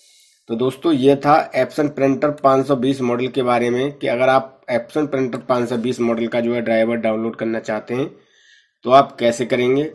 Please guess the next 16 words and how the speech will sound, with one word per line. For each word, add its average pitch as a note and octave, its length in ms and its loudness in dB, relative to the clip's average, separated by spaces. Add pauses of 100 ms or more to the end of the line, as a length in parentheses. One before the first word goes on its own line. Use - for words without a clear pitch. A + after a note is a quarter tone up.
(200)
दोस्तों C#3 380 -2
ड्राइवर C#3 360 4
को D3 160 -4
डाउनलोड C#3 460 2
करने C#3 260 2
का D3+ 160 0
कंप्लीट C#3+ 680 0
प्रोसेस C#3+ 520 -4
मैंने C3+ 180 2
आपको B2+ 300 -2
इस C3 100 -6
वीडियो A#2+ 300 -2
में B2 120 -2
एक्सप्लेन B2 640 -4
किया A2 240 -4
है। G#2+ 60 -4